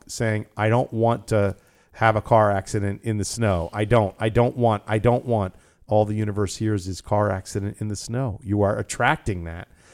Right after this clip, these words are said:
You want to work on focusing your thoughts on that which you truly want. Don't waste time talking about things you don't want. Don't get attached to bad outcomes in advance just because it happened a hundred other times in life and, or your personal history. Let yourself become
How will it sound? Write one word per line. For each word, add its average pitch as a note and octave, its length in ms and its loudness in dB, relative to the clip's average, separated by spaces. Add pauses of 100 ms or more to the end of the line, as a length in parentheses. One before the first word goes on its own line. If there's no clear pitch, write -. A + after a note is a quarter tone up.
(220)
You C3 200 6
want D#3+ 200 4
to D3+ 60 6
work B2+ 340 4 (100)
on G#2+ 300 -2 (160)
focusing - 640 0
your C#3+ 120 -2
thoughts G#2+ 520 -2
on F#2+ 200 -4
that G2+ 260 -2
which G#2+ 220 -6
you F#2+ 100 -4
truly B2 500 -2
want. F2+ 380 -8 (340)
Don't B2 220 0
waste A2+ 280 2
time G2+ 280 -2
talking G2 340 -4
about F#2+ 240 -4
things F#2 260 -8
you F#2 60 -8
don't C#3 320 -10
want. F#2 260 -6 (280)
Don't A#3 200 8
get D3+ 140 6
attached G#2+ 500 -2
to A2 60 -4
bad G#2+ 320 2
outcomes G2 560 -4 (140)
in A2 120 -2
advance G2 540 -6 (420)
just - 240 4
because A#2 280 4
it G2 60 -2
happened G#2+ 340 0
a F2+ 40 -4
hundred G#2+ 320 0
other G2+ 200 2
times G2 360 -4
in G2 140 -6
life F#2+ 300 -2
and, F2 120 -8
or F#2 140 -6
your F#2 140 -8
personal G2 420 -4
history. F2+ 400 -8 (480)
Let G#2+ 240 -2
yourself G#2+ 400 -2
become G2 520 -4